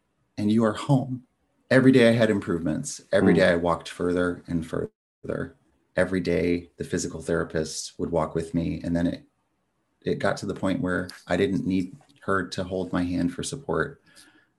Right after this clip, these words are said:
Speaker 1: I didn't need to have a steady pace or
Speaker 2: Hmm.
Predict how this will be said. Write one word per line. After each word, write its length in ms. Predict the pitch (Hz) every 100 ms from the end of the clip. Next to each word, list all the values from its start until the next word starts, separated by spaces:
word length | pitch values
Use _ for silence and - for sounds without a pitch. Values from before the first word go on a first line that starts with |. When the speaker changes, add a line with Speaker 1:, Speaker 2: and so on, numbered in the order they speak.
| _ _ -
Speaker 1:
I 140 | 82
didn't 400 | 85 85 90 90
need 320 | 90 90 87 -
to 540 | - 85 85 82 85
have 280 | 78 85 80
a 180 | 80 82
steady 680 | - - 85 87 85 78 _
pace 680 | - 82 80 76 - - -
or 140 | 92 80 98
Speaker 2:
Hmm. 120 | 80